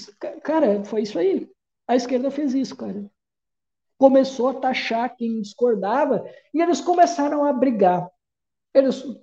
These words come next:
o, a, a direita tomou suas bases valorativas e a esquerda também. E aí eles começaram a brigar.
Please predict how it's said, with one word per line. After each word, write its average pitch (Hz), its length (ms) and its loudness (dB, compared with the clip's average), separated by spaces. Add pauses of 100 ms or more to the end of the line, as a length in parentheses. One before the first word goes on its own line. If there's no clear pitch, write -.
o, 226 480 -8
a, 214 80 0 (260)
a 180 40 0
direita 220 680 0 (560)
tomou 214 640 6
suas 196 380 0
bases 208 560 0 (480)
valorativas 226 1040 2 (320)
e 220 120 4
a 233 60 6
esquerda 226 460 -4
também. 233 520 -4
E 311 80 -4
aí 392 100 2
eles 381 160 -2
começaram 392 460 -4
a 403 40 -2
brigar. 427 400 0